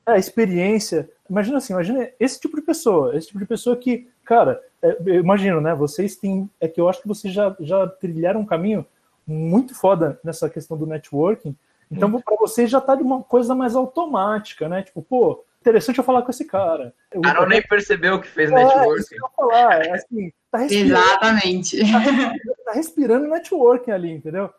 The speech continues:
Speaker 1: E o que eu quero dizer é assim, imagina um, alguém que não respira networking. É uma pessoa que não tá acostumado com isso, é uma pessoa que não sabe o que fazer, é uma pessoa que, assim, cara, precisa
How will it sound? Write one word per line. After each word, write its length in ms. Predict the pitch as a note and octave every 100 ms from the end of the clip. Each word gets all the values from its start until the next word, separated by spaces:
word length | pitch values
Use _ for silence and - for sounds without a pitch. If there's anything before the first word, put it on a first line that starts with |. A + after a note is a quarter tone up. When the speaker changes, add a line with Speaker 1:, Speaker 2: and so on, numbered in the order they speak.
| _ - F3+ C4 G3
Speaker 1:
E 100 | G3
o 60 | G3
que 80 | G#3
eu 40 |
quero 160 | A#3 A3
dizer 140 | F#3+
é 20 |
assim, 200 | B3 B3
imagina 380 | F#3 A3 F#3+ C4+
um, 80 | D#4+ _ A#3
alguém 440 | B3+ G3+ D3 G3+ C4+
que 180 | - G#3+
não 460 | G3+ G#3 C#4+ G#4 - _ _ _ -
respira 520 | A#3 F4 - A3 B3+
networking. 720 | D#4 E4 - E4+ G3 - C3 - _ _ -
É 60 |
uma 80 | F#3+
pessoa 380 | G3 G#3+ A3+ A#3+
que 160 | B3
não 360 | A3+ G#3 A3 D#4
tá 120 | F4
acostumado 440 | E4+ - D#4 C#4+ C#4+
com 140 | B3
isso, 240 | B3 C#4 _ _
é 60 | G#3+
uma 60 | A3
pessoa 280 | A3 B3
que 100 | B3
não 200 | A#3+ D4
sabe 220 | F4 D4 C4+
o 40 |
que 80 | -
fazer, 360 | A#3 F#3+ B3+ B3+ _
é 40 | G#3+
uma 100 | A3+
pessoa 380 | A#3 G#3+ B3 B3
que, 80 |
assim, 320 | C4+ B3+ A3+ F3
cara, 420 | A#3 A3 C#3+ B2+ _ _
precisa 320 | D4+ D#4+ E4